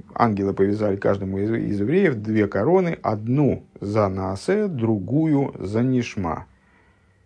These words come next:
То есть не две за то, что поставили в Наасе вперёд Нишма, а вот он в розницу рассматривает эти короны. Одну за Наасе, другую за Нишма. Машма шизе урак мицад Наасе в Нишма.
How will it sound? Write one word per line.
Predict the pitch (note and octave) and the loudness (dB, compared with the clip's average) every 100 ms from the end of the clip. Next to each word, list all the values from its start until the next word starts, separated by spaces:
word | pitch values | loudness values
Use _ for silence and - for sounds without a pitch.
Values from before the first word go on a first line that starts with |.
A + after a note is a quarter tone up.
| _ - | _ -2
То | |
есть | G#2+ G2 | -2 0
не | B2+ C3+ | 2 2
две | B2 B2 G3 A3 | 4 2 4 4
за | B2+ | 4
то, | A#2+ B2+ G#2 | 2 2 0
что | G2 | -2
поставили | G#2+ G#2 G#2 G2 F#2+ | -4 2 2 2 0
в | - | -4
Наасе | G#2+ G#2+ G#2+ G#2 | -2 -2 -2 -6
вперёд | - G#2+ G2+ G2 | -4 -2 -2 -4
Нишма, | G2 - - - - _ | -6 -6 -6 -6 -14 _
а | - D3+ E3+ | -2 2 4
вот | D3 | 2
он | C3 A2+ | 0 0
в | A#2 | 2
розницу | A#2 F2+ D2 G#2 | 2 0 -6 -6
рассматривает | G#2+ - F#2 - G1+ - _ _ - - - - | -6 -6 -8 -6 -8 -8 _ _ -20 -20 -18 -8
эти | F2+ F2+ F#2+ | -6 -4 -2
короны. | G2 G2 F#2 E2 E2 - | 0 0 0 -4 -8 -4
Одну | - G#2 A#2+ A#2 | 0 2 2 0
за | F#2+ G#2 | 0 0
Наасе, | G2 F#2+ F2+ - F#3+ G#3 | 0 -2 -2 2 2 4
другую | A#2+ G2 C3 D#3 B2 | 2 0 0 0 2
за | G2+ C3 | 0 0
Нишма. | C3+ A#2+ - E2 - - _ _ _ _ _ _ _ _ _ _ _ _ _ _ _ _ _ _ _ _ _ _ _ _ _ _ _ - - _ _ | 0 -2 -6 -8 -10 -14 _ _ _ _ _ _ _ _ _ _ _ _ _ _ _ _ _ _ _ _ _ _ _ _ _ _ _ -20 -20 _ _
Машма | - A#2 G#2+ B2 | 0 2 2 0
шизе | G#2 A2+ A#2+ A3+ | 0 0 2 2
урак | A#3+ D3 F#3 | 4 6 4
мицад | F#3 B2 D3 D#3+ | 2 0 4 4
Наасе | D3 A2+ A2 C#3 | 4 2 4 4
в | B2+ | 4
Нишма. | A#2 G#2+ - F#2 A2 | 2 0 -2 -2 -2